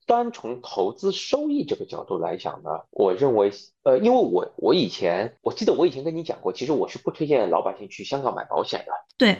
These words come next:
Speaker 2: 我记得。
Speaker 1: 我说如果，对，但是我说如果你一定要买的话，寿险你是可以买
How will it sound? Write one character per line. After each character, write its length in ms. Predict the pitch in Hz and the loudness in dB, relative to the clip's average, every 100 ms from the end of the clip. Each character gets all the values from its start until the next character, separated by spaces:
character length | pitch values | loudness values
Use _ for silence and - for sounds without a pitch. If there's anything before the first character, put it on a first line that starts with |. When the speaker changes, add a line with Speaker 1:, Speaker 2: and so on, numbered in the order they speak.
| - - | -4 0
Speaker 2:
我 180 | 226 202 | 4 4
记 220 | - 220 | 6 6
得。 180 | 180 151 | 6 4
Speaker 1:
我 40 | |
说 100 | 131 | 2
如 40 | |
果， 160 | 175 - _ | -8 -10 _
对， 100 | 127 - - | -14 -10 -4
但 140 | 185 | 0
是 60 | 160 | 2
我 160 | 131 | 0
说 160 | 95 117 | 2 0
如 160 | 95 143 | 2 0
果 140 | 127 | 0
你 140 | 85 | -2
一 100 | 87 | -8
定 120 | 101 131 | -2 -2
要 80 | |
买 160 | 104 - | -2 -10
的 80 | - | -6
话， 180 | - - _ _ | -4 -6 _ _
寿 260 | - - 277 | -4 -2 -2
险 140 | - | -6
你 80 | 117 | -14
是 140 | - - | -14 -14
可 80 | - | -12
以 120 | |
买 100 | - | -12